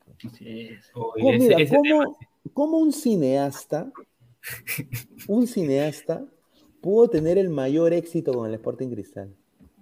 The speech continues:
Speaker 1: Y despu-, y, y esta
Speaker 2: Increíble.
Speaker 1: gente que dice que es, pues, experta, ¿no?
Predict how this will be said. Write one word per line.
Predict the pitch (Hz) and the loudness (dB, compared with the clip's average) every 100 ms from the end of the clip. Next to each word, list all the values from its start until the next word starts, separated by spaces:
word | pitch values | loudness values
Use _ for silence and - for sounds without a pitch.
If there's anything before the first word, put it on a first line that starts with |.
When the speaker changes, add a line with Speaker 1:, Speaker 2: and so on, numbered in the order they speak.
| - 294 294 294 - - - - _ _ _ _ _ | -20 -20 -20 -20 -20 -20 -20 -20 _ _ _ _ _
Speaker 1:
Y | 139 | 2
despu-, | 139 139 - - | 2 2 0 0
y, | 156 208 - | 4 6 6
y | 190 | 4
esta | 220 214 | 4 0
Speaker 2:
Increíble. | - | 0
Speaker 1:
gente | 202 214 202 190 | 0 0 2 0
que | 139 131 | 2 0
dice | 147 151 160 | -2 -2 -2
que | 139 147 | 0 0
es, | 147 | 0
pues, | 156 151 127 - - | -2 -2 -6 -18 -6
experta, | 120 107 - 110 120 135 139 131 107 - 104 | -6 -6 -8 -6 -6 -6 -6 -8 -10 -10 -8
¿no? | 104 110 160 | -8 -8 -12